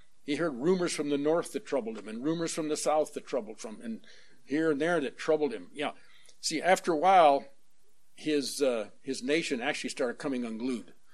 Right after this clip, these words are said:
Okay, and, uh, people are saying, "Yeah, this guy's, uh, not getting it done anymore." You know what I mean? And so they just phase, they just move away from him. But again, so just don't worry about the fact that there's kings, and, uh, that's why it,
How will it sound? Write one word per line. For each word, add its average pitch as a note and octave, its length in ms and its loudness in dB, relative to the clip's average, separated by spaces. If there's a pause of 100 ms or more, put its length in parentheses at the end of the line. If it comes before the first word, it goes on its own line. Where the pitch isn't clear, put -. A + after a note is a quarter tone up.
(420)
Okay, B2 580 2
and, B2 320 -2
uh, A#2 120 2 (140)
people F3 280 0
are C3+ 60 2
saying, C3+ 360 0
"Yeah, D3 180 4
this D3+ 180 0
guy's, A#2+ 400 2
uh, G#2 160 0 (1200)
not B2+ 220 -6
getting A#2 200 -4
it G2+ 140 -8
done A#2 200 -4
anymore." F2+ 380 -10
You A#2+ 80 -4
know B2+ 60 -2
what B2+ 40 -2
I B2+ 40 -2
mean? C3+ 220 0
And C3 80 -4
so D#3+ 140 8
they C#3+ 120 8
just C#3 220 0 (560)
phase, D#3+ 460 2
they C#3+ 120 2
just C3+ 240 -4
move D3 260 2
away D3+ 260 10
from A2+ 240 0
him. G#2+ 100 -4
But A2+ 200 0 (120)
again, B2 420 0 (200)
so C3 120 -6
just C#3+ 300 -8
don't F#3+ 240 8
worry F#3+ 200 10
about D#3 220 10
the D3 80 2
fact D3 320 4
that - 120 -6
there's A#2 180 -4
kings, D#3+ 460 -2 (640)
and, B2+ 340 0
uh, A2+ 160 2
that's D#3+ 240 4
why C#3+ 360 6 (180)
it, C3+ 180 -10